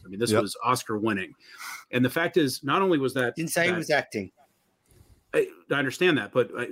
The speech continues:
Speaker 1: for anybody else that did, like you mentioned, Daver and some others,
Speaker 2: Yep.
Speaker 1: I saw some,
Speaker 2: Fat
Speaker 1: some
Speaker 2: Dave.
Speaker 1: chatter on Twitter, so that wasn't directly to you, Menners. Um, but the fact is that, you know, he obviously was, was feeling emotional. It was also eight o'clock in the morning on Sunday that this stream happened. This was not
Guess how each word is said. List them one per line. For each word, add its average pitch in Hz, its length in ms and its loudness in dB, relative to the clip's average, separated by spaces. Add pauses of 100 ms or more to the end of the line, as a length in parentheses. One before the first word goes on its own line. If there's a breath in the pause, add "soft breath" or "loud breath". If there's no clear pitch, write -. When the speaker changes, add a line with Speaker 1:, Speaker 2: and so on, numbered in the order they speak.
Speaker 1:
for 160 120 2
anybody 160 300 2
else 160 180 0
that 123 160 -10
did, 135 220 2
like 113 160 -8
you 120 60 -2
mentioned, 123 300 -2
Daver 120 320 2
and 110 100 -2
some 113 120 -4
others, 120 280 2
Speaker 2:
Yep. 110 60 -2
Speaker 1:
I - 20 -2
saw 117 180 -6
some, 110 160 -4
Speaker 2:
Fat 101 160 0
Speaker 1:
some 101 120 -2
Speaker 2:
Dave. 92 60 -2
Speaker 1:
chatter 110 280 0
on 98 100 -4
Twitter, 101 240 0
so 110 200 -6
that 117 120 0
wasn't 110 240 0
directly 110 260 -2
to 101 60 -6
you, 131 140 2
Menners. 104 320 -2 (500 loud breath)
Um, 117 240 -2 (100)
but 147 240 0 (160)
the 151 60 -2
fact 165 300 0
is 139 140 2
that, 123 120 0 (100)
you 139 80 -4
know, 120 100 -2
he 135 180 0
obviously 147 320 0
was, 120 380 0
was 123 200 0
feeling 143 480 2
emotional. 120 560 0
It 127 60 0
was 135 120 2
also 220 300 0
eight 147 140 4
o'clock 135 320 -2
in 117 60 -2
the 104 60 -4
morning 107 320 -4
on 92 140 -12
Sunday 85 360 -10
that - 180 -14
this 95 160 -6
stream 92 320 -8
happened. 82 340 -12
This 107 160 -6
was 120 140 0
not 143 240 0